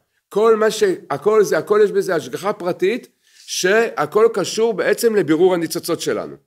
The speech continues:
אדם נולד, אחד נולד באילת, אחד נולד ב-, במאה שערים, אחד נולד בחולון, אחד נולד באורוגוואי.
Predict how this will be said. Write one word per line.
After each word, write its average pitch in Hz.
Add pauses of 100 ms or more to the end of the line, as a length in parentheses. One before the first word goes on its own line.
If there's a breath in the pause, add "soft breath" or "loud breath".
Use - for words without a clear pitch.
(260)
אדם 190
נולד, 165
אחד 160
נולד 160
באילת, 147
אחד 143
נולד 156
ב-, 147
במאה 156
שערים, 151
אחד 139
נולד 156
בחולון, 156
אחד 135
נולד 160
באורוגוואי. 147